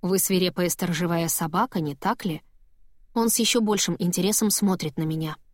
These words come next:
«Вы, случайно, не ее секретарша?» «Нет, я сотрудник-исследователь». Я тщательно выговариваю эту должность. «Сотрудник. Не стажер, а сотрудник».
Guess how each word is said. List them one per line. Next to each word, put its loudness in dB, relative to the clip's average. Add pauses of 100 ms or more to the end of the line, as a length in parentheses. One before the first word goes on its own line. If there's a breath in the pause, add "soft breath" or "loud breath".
(580)
«Вы, 0
случайно, 2
не 4
ее 2
секретарша?» 0 (760)
«Нет, 2 (480)
я 2
сотрудник-исследователь». 2 (480)
Я 0
тщательно 2
выговариваю 2
эту 0
должность. 0 (320)
«Сотрудник. 0 (320)
Не 4
стажер, 0 (360)
а 0
сотрудник». 0